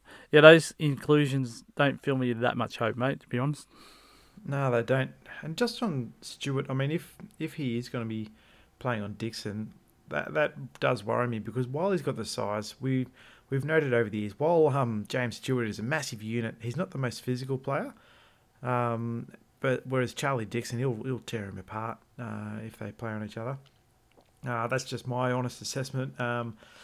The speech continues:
Speaker 2: yeah, in terms of some of the, I mean, I know they, they always switch the, uh, the markers around, and where you're named, you know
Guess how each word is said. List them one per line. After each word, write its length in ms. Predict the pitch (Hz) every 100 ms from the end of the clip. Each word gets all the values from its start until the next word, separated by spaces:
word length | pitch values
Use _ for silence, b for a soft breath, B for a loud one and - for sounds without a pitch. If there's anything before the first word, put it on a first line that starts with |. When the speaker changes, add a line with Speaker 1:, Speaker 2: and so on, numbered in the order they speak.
| B B B B B -
Speaker 2:
yeah, 160 | 127
in 160 | 127 120
terms 280 | 151 160 131
of 120 | 107
some 200 | 131 120
of 60 |
the, 280 | 110 107 104 92 b - _ _ -
I 60 |
mean, 280 | 165 175 147 - -
I 120 | 151
know 320 | 160 160 151
they, 420 | 131 120 117 113 107
they 180 | 117
always 260 | 120 113 107
switch 400 | - - 131 -
the, 280 | 117 110 110
uh, 200 | 110 110
the 80 | 107
markers 400 | 113 117 - 104
around, 400 | 104 107 110 107
and 200 | 98 92 b b
where 200 | 120 120
you're 120 | 117
named, 500 | 107 110 110 107 - - - _ - _
you 120 | 113
know 260 | 104 107